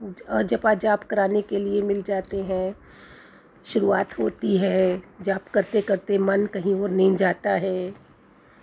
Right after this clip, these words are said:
सत्संग है तो कुंडली जागरण शुरू हो जाती है फिर हमारी। तीसरा चक्र आता है मणि, मणि, मणिपुर।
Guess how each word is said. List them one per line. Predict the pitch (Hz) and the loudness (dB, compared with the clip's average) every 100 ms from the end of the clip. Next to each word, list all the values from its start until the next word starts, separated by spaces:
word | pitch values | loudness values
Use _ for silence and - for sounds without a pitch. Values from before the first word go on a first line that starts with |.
| - | -16
सत्संग | - - 202 - 240 226 | -4 0 0 2 4 4
है | 196 202 196 196 | 4 2 2 0
तो | - 208 | -4 -6
कुंडली | 214 202 196 208 | -2 0 0 0
जागरण | 185 185 180 202 202 | 0 0 2 2 0
शुरू | - 208 | 0 0
हो | 208 208 | 2 0
जाती | 180 190 180 196 | 0 -2 -2 -4
है | 175 | -2
फिर | 185 190 | -2 -4
हमारी। | 185 196 190 190 185 190 - - - - - - - - - - - - - - - - - - - - - - - - - - - | -4 -4 -4 -4 -4 -8 -16 -20 -20 -20 -20 -20 -20 -20 -20 -20 -20 -20 -20 -20 -20 -16 -14 -14 -16 -20 -20 -20 -20 -20 -20 -8 0
तीसरा | 311 302 294 294 | 2 2 4 4
चक्र | 294 247 226 254 | 4 0 2 4
आता | 220 220 226 | 4 2 2
है | 214 220 220 208 | 2 2 2 2
मणि, | 214 233 226 233 | 2 4 4 4
मणि, | 220 185 202 208 208 | 4 4 4 4 4
मणिपुर। | 185 196 202 202 226 233 | 4 4 2 0 4 4